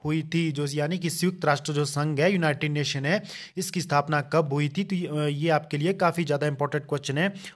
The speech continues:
और कई बार जो है एग्जामों में पूछा जा चुका है, तो आप इसे, इस डेट को याद रख सकते हो। तो यूनाइटेड नेशन की जो स्थापना हुई थी, हमारे चौबीस अक्टूबर नाइनटीन फ़ोर्टी फ़ाइव को हुई थी। नेक्स्ट क्वेश्चन है,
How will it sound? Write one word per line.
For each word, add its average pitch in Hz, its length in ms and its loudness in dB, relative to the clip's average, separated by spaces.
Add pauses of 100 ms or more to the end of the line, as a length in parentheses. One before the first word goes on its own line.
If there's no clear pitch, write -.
और 151 200 -8
कई 175 160 4
बार 143 240 2
जो 131 120 -2
है 175 60 2
एग्जामों 156 320 -2
में 147 100 -6
पूछा 143 280 -6
जा 143 200 -2
चुका 139 300 -4
है, 175 120 0
तो - 460 -12
आप 151 180 -2
इसे, 156 360 -2 (120)
इस 160 160 -2
डेट 143 200 0
को 147 140 -2
याद 143 240 2
रख 139 100 -2
सकते - 240 -8
हो। 160 100 -2
तो 175 280 0
यूनाइटेड 147 440 0
नेशन 151 260 -2
की 143 120 -4
जो 143 100 -2
स्थापना 139 380 0
हुई 139 220 0
थी, 180 220 0 (500)
हमारे 147 420 2
चौबीस 160 500 2
अक्टूबर 147 480 -2
नाइनटीन 147 420 -2
फ़ोर्टी 160 440 0 (140)
फ़ाइव 139 240 0
को 202 340 0
हुई 147 180 2
थी। 151 520 -2 (360)
नेक्स्ट 151 180 -6
क्वेश्चन 147 340 -2
है, 185 340 -2